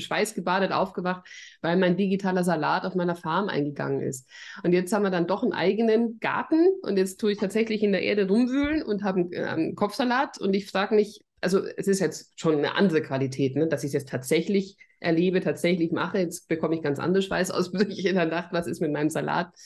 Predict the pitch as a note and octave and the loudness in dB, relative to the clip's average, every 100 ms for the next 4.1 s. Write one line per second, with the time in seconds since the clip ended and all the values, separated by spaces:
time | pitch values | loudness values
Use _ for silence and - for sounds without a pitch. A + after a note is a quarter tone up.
0 | - D#3+ D#3+ E3 E3+ E3 - E3 F#3 F#3 | -6 0 2 4 2 -2 -2 -2 -2 -6
1 | - - - - - E3+ D#3+ D#3+ D#3+ - | -14 -20 -20 -8 0 2 2 2 0 -2
2 | - F3 E3+ - E3+ E3+ E3 D#3+ F3 G#3+ | -2 0 0 -2 -2 -2 -2 -6 -2 2
3 | A#3+ A#3 G3+ G#3 A#3 A3 - G#3+ G3 F3+ | 4 4 2 2 0 -2 -2 0 0 0
4 | F#3+ | -2